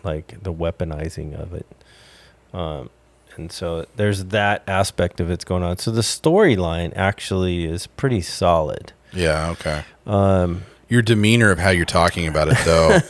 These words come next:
Speaker 2: is very telling
Speaker 1: I mean, it
Speaker 2: of
Speaker 1: was nineteen ninety-five.
Speaker 2: Yeah.
Speaker 1: So, you know, rewind the clock, what, twenty-five years ago?
Speaker 2: Twenty-five years, yeah.
Speaker 1: Um, and so technology was different then, but they did have the,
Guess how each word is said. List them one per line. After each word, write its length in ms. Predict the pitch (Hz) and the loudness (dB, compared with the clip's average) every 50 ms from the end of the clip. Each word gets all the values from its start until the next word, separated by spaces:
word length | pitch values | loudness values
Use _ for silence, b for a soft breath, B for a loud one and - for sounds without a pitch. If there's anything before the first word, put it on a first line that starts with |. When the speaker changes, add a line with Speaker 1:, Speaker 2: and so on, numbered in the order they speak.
| B B B B B B B | B B B B B B B
Speaker 2:
is 280 | 110 113 104 87 85 92 | 4 4 4 4 0 -4
very 340 | - - 104 120 110 110 101 | -6 0 2 4 4 4 2
telling 340 | - - 101 107 101 117 143 | 0 0 2 4 6 6 8
Speaker 1:
I 40 | 143 | 8
mean, 160 | 147 151 151 | 8 8 8
it 100 | 156 156 | 6 6
Speaker 2:
of 40 | 135 | 6
Speaker 1:
was 200 | 151 147 139 139 | 6 6 6 6
nineteen 560 | 147 156 160 165 175 165 - - 170 160 147 | 6 6 6 4 4 2 4 6 6 8 8
ninety-five. 1000 | 135 131 127 127 127 120 117 113 - - - 113 98 90 82 78 78 76 73 85 | 8 8 6 6 6 4 4 2 2 2 2 4 4 4 2 2 0 -2 -2 -2
Speaker 2:
Yeah. 340 | 87 85 82 78 78 78 78 | -2 0 0 0 2 4 6
Speaker 1:
So, 500 | 127 123 120 120 117 113 113 110 85 - - | 6 8 8 8 8 8 6 6 4 2 2
you 140 | 127 123 | 2 4
know, 160 | 113 110 107 107 | 6 6 6 6
rewind 640 | 110 123 131 127 120 120 123 127 131 131 131 131 120 | 6 6 6 6 6 6 8 8 8 6 6 6 4
the 60 | 110 | 2
clock, 560 | - - - 123 113 104 104 101 101 - - | 0 0 2 2 4 4 4 4 2 0 0
what, 340 | 101 98 95 92 - - - - | 2 4 4 4 2 0 -6 -4
twenty-five 1500 | - - 110 107 107 104 104 104 104 104 104 101 101 98 101 101 - - - - - - - - 98 98 101 101 98 | 0 4 4 4 4 4 2 2 2 2 0 0 0 -2 -4 -8 -12 -18 -20 -20 -18 -8 -2 0 2 2 2 2 2
years 320 | 101 98 98 101 104 101 | 2 2 2 2 2 2
ago? 140 | 101 87 90 | 2 2 2
Speaker 2:
Twenty-five 480 | 92 87 85 82 87 85 101 104 - - | 2 2 2 2 2 2 2 0 -2 -4
years, 480 | 208 - 98 87 - - - - - - | -2 0 2 2 2 0 -2 -8 -8 -4
yeah. 220 | 131 123 117 110 104 101 104 107 104 101 98 95 | -2 0 2 4 4 6 6 6 6 4 4 2
Speaker 1:
Um, 160 | 92 95 90 - _ _ - | 0 -2 -4 -8 _ _ 0
and 240 | 110 104 101 98 | 2 2 2 0
so 260 | - - - 104 101 98 | 0 2 2 4 4 2
technology 760 | - - 120 110 107 117 113 110 117 117 117 110 110 113 110 | 2 2 2 2 4 4 4 6 6 6 4 4 2 2 4
was 200 | 107 107 104 101 | 4 4 4 2
different 460 | 98 95 107 104 95 - 107 90 87 90 | 2 2 2 2 4 2 0 -2 0 0
then, 440 | 95 95 92 92 92 92 95 95 - _ _ - | 0 0 0 0 0 -2 -4 -6 -10 _ _ -14
but 300 | 107 101 110 110 104 90 | -2 0 2 2 2 2
they 120 | 110 113 | 2 2
did 220 | 101 110 120 120 110 | 4 4 4 4 4
have 320 | 127 113 110 90 82 104 | 4 4 2 2 2 2
the, 240 | 110 107 104 101 | 4 4 4 2